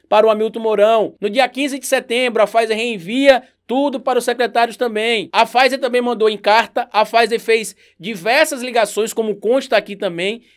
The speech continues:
e nada foi respondido. Então quer dizer que o, o, o endereço de e-mail tava com vírus, beleza, a rede.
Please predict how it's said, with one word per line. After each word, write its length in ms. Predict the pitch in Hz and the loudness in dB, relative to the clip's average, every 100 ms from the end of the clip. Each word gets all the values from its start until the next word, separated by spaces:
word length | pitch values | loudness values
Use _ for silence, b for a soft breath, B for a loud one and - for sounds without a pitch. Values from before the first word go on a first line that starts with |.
| b | b
e 100 | 285 | -6
nada 400 | 262 226 285 285 | -2 0 0 -2
foi 140 | 262 | -2
respondido. 680 | 254 254 302 214 233 269 180 b | -4 -4 -6 -6 -6 -6 -8 b
Então 140 | 240 | -2
quer 140 | 247 262 | 0 0
dizer 220 | 202 233 | 0 -4
que 100 | 240 | -4
o, 60 | 240 | -8
o, 420 | 233 233 226 214 | -6 -8 -8 -10
o 40 | |
endereço 460 | 220 220 233 254 226 | -4 2 2 0 -4
de 80 | 233 | -6
e-mail 300 | 220 240 240 | -2 -2 0
tava 340 | 233 226 233 | 0 2 0
com 160 | 233 220 | -4 -10
vírus, 340 | 180 147 127 | -6 -6 -6
beleza, 520 | 170 208 156 110 117 | -4 -2 -4 -6 -12
a 80 | 139 | -12
rede. 400 | 139 143 113 _ | -10 -10 -12 _